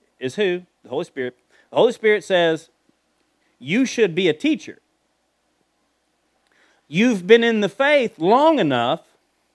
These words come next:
you should be teaching others."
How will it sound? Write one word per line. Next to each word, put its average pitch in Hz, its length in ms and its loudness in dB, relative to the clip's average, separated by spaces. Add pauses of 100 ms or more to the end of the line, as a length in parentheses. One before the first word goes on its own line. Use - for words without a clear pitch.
(520)
you 240 240 2
should 226 300 -4
be 190 140 -6
teaching 208 480 -6
others." - 560 -6